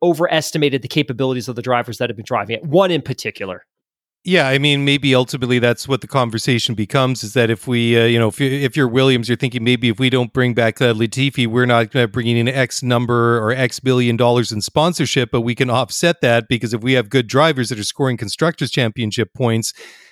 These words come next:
Speaker 2: then we're making that money back through prize money. You know,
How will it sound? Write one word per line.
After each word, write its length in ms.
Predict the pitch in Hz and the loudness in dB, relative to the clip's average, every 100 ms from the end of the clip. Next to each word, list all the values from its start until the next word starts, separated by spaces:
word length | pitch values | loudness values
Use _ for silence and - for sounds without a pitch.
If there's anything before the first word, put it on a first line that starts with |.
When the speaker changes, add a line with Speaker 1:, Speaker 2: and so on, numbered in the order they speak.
| _ | _
Speaker 2:
then 520 | 131 117 127 127 127 123 | -4 0 2 2 0 -2
we're 280 | 127 135 123 | 2 2 2
making 320 | 127 120 131 | 0 0 0
that 180 | 120 120 | 0 0
money 240 | 120 120 | 0 0
back 380 | 104 113 113 - | 0 2 2 -2
through 320 | - 123 113 | -10 -6 -6
prize 400 | - 160 180 139 | -2 2 2 2
money. 300 | 113 95 90 - - - - - | -2 -8 -8 -14 -20 -20 -20 -4
You 80 | |
know, 80 | 139 | 0